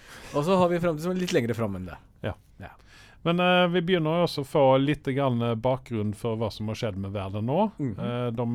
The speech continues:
Speaker 2: eh, nevnte noen ting om Texas i den siste episoden her,
Speaker 1: Mhm.
Speaker 2: at han broren hadde vært og kriget i Texas. Jeg trodde jo hele tiden at han har vært i Mellomøsten et eller annet sted og kriget der.
Speaker 1: For det er det som er det vanlige hvis man
Speaker 2: Ja.
Speaker 1: opplever det, ja.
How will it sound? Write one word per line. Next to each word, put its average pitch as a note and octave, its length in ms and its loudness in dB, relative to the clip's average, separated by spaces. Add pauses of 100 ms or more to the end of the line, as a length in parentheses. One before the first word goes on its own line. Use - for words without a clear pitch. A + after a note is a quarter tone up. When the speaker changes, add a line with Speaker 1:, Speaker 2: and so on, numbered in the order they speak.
Speaker 2:
eh, A#2 240 -2
nevnte B2 420 -4
noen A2+ 260 -2
ting A2 160 -4
om G#2 100 -4
Texas - 520 -10
i G#2+ 80 -8
den G#2+ 100 -6
siste - 300 -10
episoden G2+ 500 -8
her, D#3+ 260 -4
Speaker 1:
Mhm. G2 120 -14 (260)
Speaker 2:
at G#2+ 120 -10
han A2 120 -2
broren G2+ 320 -4
hadde G2 160 -6
vært G2+ 160 -10
og G#2 60 -8
kriget G#2+ 400 -8
i - 20 -6
Texas. - 500 -6
Jeg A#2+ 220 -4
trodde C3+ 200 -6
jo A2+ 60 -2
hele G#2+ 220 -4
tiden G2 240 -8
at F#2+ 140 -10
han G2+ 100 -4
har G#2 160 -4
vært G#2 220 -4
i - 20 -6
Mellomøsten G2 640 -4
et F#2+ 140 -10
eller G2 100 -8
annet G2 100 -8
sted B2 200 -4
og G2 100 -2
kriget G#2 320 -6
der. D#3+ 300 0
Speaker 1:
For C#3 140 -2
det C#3 80 6
er - 40 6
det A2+ 120 0
som B2 100 -2
er B2 100 -2
det A#2+ 40 -4
vanlige A2 360 -2
hvis A2+ 160 -6
man A2 240 -6
Speaker 2:
Ja. A2+ 160 -4
Speaker 1:
opplever G#2 280 -6
det, F#2 160 -10
ja. G2 120 -12